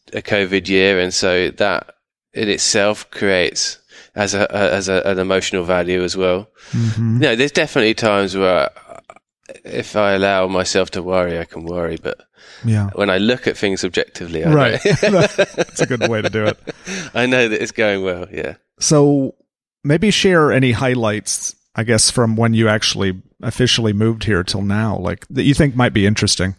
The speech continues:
Speaker 2: to kinda get us to the present day, and then we can kinda talk about where things are and how the future looks, you know?
Speaker 1: The thing that I'm really excited about for me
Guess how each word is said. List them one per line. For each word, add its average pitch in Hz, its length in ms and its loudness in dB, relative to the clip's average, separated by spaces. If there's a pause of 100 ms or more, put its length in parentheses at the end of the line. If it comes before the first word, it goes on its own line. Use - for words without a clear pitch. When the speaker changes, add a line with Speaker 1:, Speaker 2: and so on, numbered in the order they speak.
(160)
Speaker 2:
to 160 120 4
kinda 143 240 4
get 131 160 4
us 127 100 4
to 139 100 2
the 110 100 2
present 113 380 2
day, 117 220 4
and 104 80 2
then 107 80 2
we 113 60 2
can 127 120 -2
kinda 101 200 2
talk 101 280 0
about 92 320 0
where 98 240 0
things 98 320 -2
are 95 280 0
and 92 120 -4
how 101 420 -4
the 98 100 -4
future 104 440 -2
looks, - 500 -8
you 123 120 -6
know? 120 220 -8 (340)
Speaker 1:
The 147 120 -2
thing 202 300 0
that 196 140 0
I'm 135 160 0
really 127 220 4
excited 107 540 0
about 92 440 0 (160)
for - 160 -14
me 98 460 0